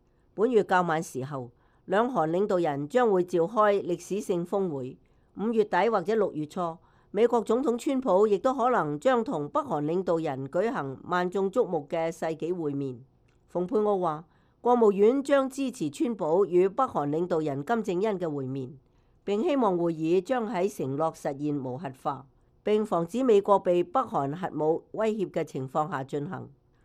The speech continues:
共和黨籍參議員李斯對於蓬佩奧出任國務卿能否應對嚟自北韓嘅威脅保持高度樂觀態度。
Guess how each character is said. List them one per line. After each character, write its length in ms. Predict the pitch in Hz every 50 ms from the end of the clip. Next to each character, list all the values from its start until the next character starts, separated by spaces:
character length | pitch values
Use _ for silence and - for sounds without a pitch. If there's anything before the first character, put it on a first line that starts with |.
| _ _ _
共 160 | - 214 208
和 160 | 196 175 165
黨 220 | - 175 196 247 262
籍 160 | 240 208 175
參 260 | - - 294 262 240
議 220 | 220 190 185 190 175
員 260 | 160 147 135 131 - -
李 220 | 151 165 175 202
斯 360 | 208 - - 233 240 226 - - _
對 240 | - 233 240 233 247
於 120 | 254 269 277
蓬 240 | 277 - 165 151 -
佩 100 | 214 202
奧 240 | 202 196 196 196
出 140 | 196 - 269
任 240 | 240 214 190 165 170
國 180 | - 190 156 -
務 200 | 160 156 156 226
卿 200 | 208 208 202 202 -
能 180 | 202 190 196 190
否 240 | 185 208 214 247 277
應 240 | 247 240 233 226
對 220 | 220 226 214 208 202
嚟 180 | 185 156 156
自 200 | 151 - 185 196
北 120 | 185 - 277
韓 280 | 269 - 175 147 143 147
嘅 100 | 175 185
威 240 | 190 214 214 202 185
脅 220 | 180 214 160 147 - _ -
保 140 | - 139 214
持 200 | - - 151 143
高 220 | - 226 220 196
度 140 | - 165 147
樂 140 | 147 143 139 -
觀 180 | - 190 175
態 240 | 170 - 147 143 139
度。 240 | - 135 127 117